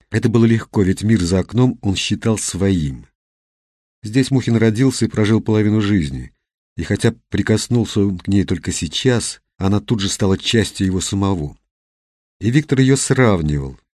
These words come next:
с тем, что о ней знал, с тем, что здесь быть должно и чего быть не может.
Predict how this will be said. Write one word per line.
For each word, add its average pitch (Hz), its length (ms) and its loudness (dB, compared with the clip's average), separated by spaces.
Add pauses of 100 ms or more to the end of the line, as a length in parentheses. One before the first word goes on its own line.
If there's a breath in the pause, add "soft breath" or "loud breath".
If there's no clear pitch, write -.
с - 120 -10
тем, 113 240 2
что - 340 -4
о 95 120 -2
ней 101 240 2
знал, 135 460 -2 (140)
с - 140 -18
тем, 123 180 2
что 110 160 -2
здесь 98 240 2
быть 95 300 -2
должно 117 640 0
и 120 100 -2
чего 135 360 6
быть 131 340 2
не 131 120 4
может. 110 640 2